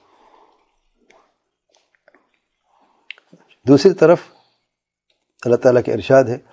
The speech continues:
وَمَنْ خَفَّتْ مَوَازِينُهُ فَأُولَئِكَ الَّذِينَ خَسِرُوا أَنفُسَهُمْ فِي جَهَنَّمَ خَالِدُونَ۔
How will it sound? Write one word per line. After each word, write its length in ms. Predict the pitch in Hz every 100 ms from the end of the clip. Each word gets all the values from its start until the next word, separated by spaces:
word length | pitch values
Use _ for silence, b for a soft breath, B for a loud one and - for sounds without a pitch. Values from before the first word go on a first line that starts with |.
| b b -
وَمَنْ 220 | 135 135
خَفَّتْ 420 | - 185 - 160 135
مَوَازِينُهُ 680 | 127 127 120 151 151 139
فَأُولَئِكَ 640 | 123 127 123 127 143 131 123
الَّذِينَ 280 | 120 127 117
خَسِرُوا 380 | 147 - 123
أَنفُسَهُمْ 480 | 117 151 - 135 139
فِي 140 | - 110
جَهَنَّمَ 440 | 104 127 135 117
خَالِدُونَ۔ 520 | 107 110 101 87 87